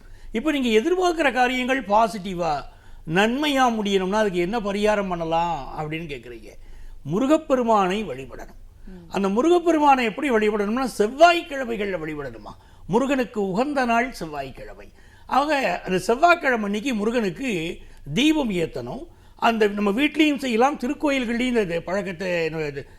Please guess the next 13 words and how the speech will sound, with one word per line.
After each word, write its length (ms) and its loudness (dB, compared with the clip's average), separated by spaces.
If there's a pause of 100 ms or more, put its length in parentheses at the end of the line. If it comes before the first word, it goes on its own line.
(120)
தீபம் 280 0
ஏற்றுவதை 380 -2
செய்து 280 -4
பார்க்கலாம். 500 -6 (400)
ஒன்பது 560 2 (600)
விளக்குகள் 520 0
ஏற்றணும், 720 -10
அகல் 320 2
விளக்குகள். 540 -8 (300)
ஒன்பது 480 2
அகல் 260 4
விளக்குகள் 480 0
ஏற்றிட்டு 600 -6